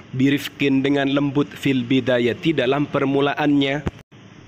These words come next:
Jadi pada permulaannya, seorang suami bisa melakukan muda'abah,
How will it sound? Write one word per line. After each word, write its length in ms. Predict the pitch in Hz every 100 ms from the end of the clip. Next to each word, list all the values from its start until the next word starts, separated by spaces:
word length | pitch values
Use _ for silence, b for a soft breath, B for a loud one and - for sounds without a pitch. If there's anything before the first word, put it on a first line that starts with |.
| - -
Jadi 220 | 160 240
pada 320 | 180 160 156
permulaannya, 1000 | 156 143 135 135 - 117 110 110 131 123
seorang 380 | 135 131 135 135
suami 340 | - 127 151
bisa 320 | 135 120 135
melakukan 560 | 127 123 117 104 - 123
muda'abah, 760 | 120 120 123 123 123 113 117